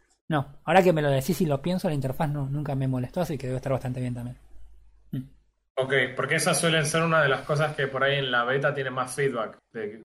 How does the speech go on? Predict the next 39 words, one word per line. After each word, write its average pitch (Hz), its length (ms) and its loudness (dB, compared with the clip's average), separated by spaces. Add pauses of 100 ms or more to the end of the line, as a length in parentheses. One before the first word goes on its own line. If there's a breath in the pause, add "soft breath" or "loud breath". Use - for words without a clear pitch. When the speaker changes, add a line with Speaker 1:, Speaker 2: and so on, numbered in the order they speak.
Speaker 2:
usualmente 123 680 -4
no 117 260 -4
están 117 260 -2
muy 120 120 -4
pulidas 120 360 -4
porque 107 420 -6
los 95 140 -8
tipos 110 300 4
tienen 113 320 -6 (580)
todo 127 140 4
el 123 80 4
esfuerzo 127 420 0
puesto 120 360 -2
en 110 100 -4
el 101 140 -4
juego 120 500 0
y 113 80 -2
quizás 101 540 -8 (420)
Speaker 1:
Claro. 120 260 -4
Speaker 2:
cosas - 220 -10
pasan - 160 -14
a - 160 -20
segundo 104 300 -6
plano, 104 400 -4
pero, 98 680 -2 (400)
eh, 101 440 -4
la 104 140 2
verdad 113 220 2
que 123 60 2
hay 120 100 4
algunas 113 440 0
que 98 540 -2 (280)
realmente 110 440 0
no 107 200 -2
son 104 200 -2
buenas, 107 380 0
entonces 98 360 -6
está - 200 -10
bueno 104 460 0